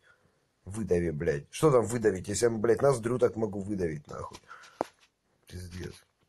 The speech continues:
Афиша на вторую встречу, э, Лига один не скоро. Да завтра, ебать, че мы вам. Все афиши сразу выложим, блядь, делать там нехуй.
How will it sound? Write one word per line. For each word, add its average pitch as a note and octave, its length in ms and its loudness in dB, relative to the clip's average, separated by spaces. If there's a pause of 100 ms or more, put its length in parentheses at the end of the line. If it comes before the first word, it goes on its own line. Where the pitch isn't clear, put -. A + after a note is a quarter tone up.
(480)
Афиша G2 380 -4
на G2 100 0
вторую F#2+ 300 -2
встречу, F#2 460 -8
э, F2 540 -4
Лига F2 400 -8
один E2+ 280 -8
не F2 80 -4
скоро. G2+ 340 -2
Да A#2+ 140 2
завтра, B2+ 480 4
ебать, F2+ 300 -6
че - 140 -10
мы F2 140 -4
вам. D#2+ 180 -6
Все - 260 0
афиши F#2 340 -4
сразу F2 400 -6
выложим, E2+ 460 -10
блядь, F2 280 -16
делать E2+ 300 -10
там - 160 -18
нехуй. - 240 -20